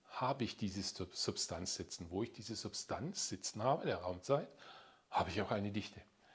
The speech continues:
Ich habe nur eine Dichte von null, hätte ich keine Raumzeit an der Stelle, dann ist es aber auch keine Raumzeit. Das bedeutet, eine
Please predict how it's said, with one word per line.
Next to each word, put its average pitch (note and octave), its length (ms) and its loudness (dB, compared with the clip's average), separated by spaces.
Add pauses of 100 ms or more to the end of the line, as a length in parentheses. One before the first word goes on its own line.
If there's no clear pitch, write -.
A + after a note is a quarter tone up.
(200)
Ich - 80 -2
habe F#2 160 2
nur A#2 240 6
eine G#2+ 180 2
Dichte F#2+ 300 -6
von F#2 200 -4
null, A2+ 220 -2
hätte G2 180 -4
ich - 140 -10
keine G2 320 -4
Raumzeit G#2 380 0
an F2 100 -6
der F2+ 100 -8
Stelle, F#2 220 -2
dann G2 160 -6
ist D3+ 160 -4
es A#2 100 -2
aber F#2+ 140 4
auch F#2 100 2
keine F2+ 260 0
Raumzeit. E2 460 -6 (400)
Das - 160 -4
bedeutet, A2+ 500 2 (440)
eine F2+ 340 0